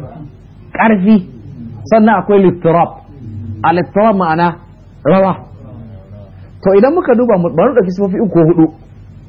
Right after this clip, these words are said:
Sauri ga tsuntsun zai tashi. Sannan motsawa. Sannan muka ce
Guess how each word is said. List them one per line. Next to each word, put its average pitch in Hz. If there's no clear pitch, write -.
Sauri 214
ga 127
tsuntsun 180
zai 180
tashi. 143
Sannan 196
motsawa. 175
Sannan 226
muka 233
ce 226